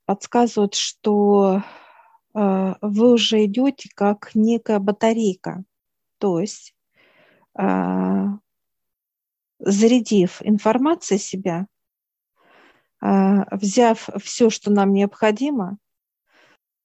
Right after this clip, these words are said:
самое ценное, так бы я сказала, да, как вот самое классное. То есть нам дают сейчас они самое-самое лучшее.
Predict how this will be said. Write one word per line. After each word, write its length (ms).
самое 580
ценное, 680
так 240
бы 80
я 80
сказала, 480
да, 200
как 320
вот 220
самое 500
классное. 680
То 120
есть 160
нам 160
дают 400
сейчас 680
они 440
самое-самое 1200
лучшее. 680